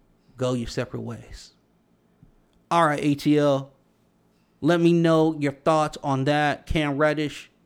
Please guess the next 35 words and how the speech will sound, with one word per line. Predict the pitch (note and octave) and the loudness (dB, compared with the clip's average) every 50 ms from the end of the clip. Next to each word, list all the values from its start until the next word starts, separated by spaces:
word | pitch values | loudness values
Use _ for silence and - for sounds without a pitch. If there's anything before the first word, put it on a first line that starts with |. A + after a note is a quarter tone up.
| _ _ _ _ _ _ | _ _ _ _ _ _
is | - D#3+ E3 D#3+ D#3+ - | -2 0 0 0 -2 -4
he | - D#3+ D3+ D3+ D3+ C#3+ C#3 - _ _ _ - C3+ | -6 -6 -6 -6 -6 -8 -10 -14 _ _ _ -18 -4
going | A#2+ D#3 D3+ D3+ D3 C#3+ | -2 0 0 0 -2 -4
to | - - | -6 -8
turn | C3+ - - E3+ D#3 D3+ | -10 -6 -4 -4 -2 -2
it | D3+ D3 | -4 -4
around | C#3+ B2+ C3+ C#3+ C#3+ C#3+ C#3 C#3 C#3+ C#3+ C#3+ C3+ - _ _ _ _ _ _ _ _ - | -6 -6 -6 -6 -6 -4 -4 -6 -6 -6 -8 -10 -12 _ _ _ _ _ _ _ _ -8
and | C#3 C3 C3+ | -8 -8 -4
take | - E3 D3 C#3+ - - _ _ _ _ _ _ _ _ _ _ _ _ _ _ _ _ | -2 -2 -2 -2 -4 -10 _ _ _ _ _ _ _ _ _ _ _ _ _ _ _ _
a | - A#2+ | -4 -4
stranglehold | - - E3 D#3+ D#3 D3+ D3 D3+ C#3 - D3 C#3+ C#3+ C#3+ C#3 C3+ - - | -4 -2 -2 0 0 0 -2 -2 -2 -2 -2 -2 -2 -2 -4 -4 -4 -4
on | C#3 C#3+ C3 | -4 -2 0
this | C3+ C3+ C3 - - - | -2 -2 -4 -4 -6 -8
opportunity | C3+ C3+ - C3+ C3 - - D3 C#3+ C#3+ C#3 C3+ C#3 C#3 C#3 C3 - _ _ _ _ | -8 -6 -6 -8 -8 -6 -4 -2 -2 -2 -2 -2 -2 -4 -4 -6 -8 _ _ _ _
that | - C3+ C3+ | -8 -6 -4
he | B2+ C#3 C3+ C3+ | -4 -4 -4 -2
has? | C#3 C3+ C3 C3+ C3+ C3 B2 | -2 -2 -2 -2 -2 -2 -4
Because | - - C3 C3 - C#3 C3 B2+ A#2+ A#2 A2+ - - _ _ _ _ _ _ _ _ _ _ | -6 -10 -10 -4 -2 -2 0 0 -2 -4 -6 -10 -16 _ _ _ _ _ _ _ _ _ _
DeAndre | - C3+ C#3 C#3 C#3 C#3 B2+ C#3 B2+ B2 | -2 0 0 0 -2 -2 -2 -4 -4 -4
Hunter | A2 C#3+ C#3 C3+ C3+ C3 | -4 -4 -2 -2 -2 -4
is | B2 A2+ | -4 -4
gonna | C#3 C3 B2 | -4 -4 -2
be | A#2+ B2+ C3 | -2 0 0
out | C3+ C3 A#2+ - | 0 0 0 -2
for | - | -4
a | C3 | -2
little | B2+ C3 C3 B2+ B2+ | -2 -2 -2 -2 -2
while. | C3 C3+ C3 C3 C3 B2+ B2+ - _ _ _ _ _ _ _ _ _ _ _ _ _ _ _ _ - | -2 -2 -2 -2 -4 -6 -10 -12 _ _ _ _ _ _ _ _ _ _ _ _ _ _ _ _ 0
Prayers | - F3 E3 D#3 D#3 D3 C3 C3+ | 2 4 4 4 2 2 0 0
up | D3+ D3+ D3+ C#3+ - - | 2 2 2 0 -2 -6
to | - D3 | -10 -8
you, | C#3+ D3 D3 C#3+ | -6 -6 -6 -6
DeAndre. | C3 C#3 C#3+ D3 D3 C#3+ C#3+ C3+ D3+ D3+ D3+ C#3+ C#3 C#3 - _ _ _ _ _ _ _ _ _ _ _ | -4 -4 -2 -2 -2 -2 -2 -2 -2 -2 -2 -4 -6 -10 -14 _ _ _ _ _ _ _ _ _ _ _
Speedy | _ - - _ - - D#3+ D#3 D3 | _ -20 -8 _ -4 -4 -2 -2 -4
recovery, | D3 C#3+ C#3 - D#3+ D#3 D3 C#3+ D#3+ D#3 D3+ D3 C#3+ | -6 -4 0 0 2 2 2 -2 -6 -6 -6 -8 -10